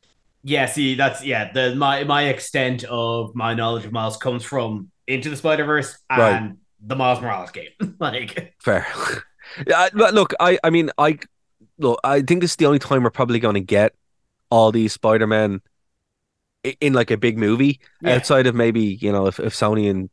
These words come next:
Speaker 2: and Marvel patch things up and you just really want to go for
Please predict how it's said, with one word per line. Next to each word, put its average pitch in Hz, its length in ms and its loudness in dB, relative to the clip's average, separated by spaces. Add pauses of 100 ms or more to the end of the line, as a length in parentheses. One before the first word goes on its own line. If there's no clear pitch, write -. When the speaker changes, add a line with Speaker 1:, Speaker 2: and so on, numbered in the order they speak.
(180)
Speaker 2:
and 95 280 -4
Marvel 95 320 0
patch 95 220 -4
things 98 220 -4
up 98 140 -2
and 98 80 -4
you 92 40 -6
just 90 180 -12
really 101 280 2
want 92 160 0
to 98 60 -10
go 98 200 2
for 98 240 0